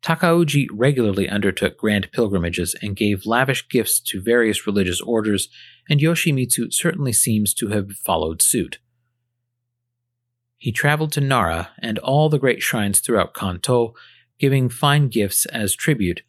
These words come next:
to those institutions. When we return to Japan a few episodes from now, we will also discuss his relationship with the Zen Gozan temples around Heian-kyo.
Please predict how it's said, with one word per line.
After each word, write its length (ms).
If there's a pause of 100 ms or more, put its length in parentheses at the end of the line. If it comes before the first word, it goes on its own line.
(200)
to 100
those 280
institutions. 880 (2000)
When 220
we 140
return 460
to 100
Japan 560
a 60
few 240
episodes 420
from 180
now, 420
we 180
will 180
also 340
discuss 460
his 180
relationship 720
with 140
the 100
Zen 500
Gozan 560
temples 560
around 340
Heian-kyo. 840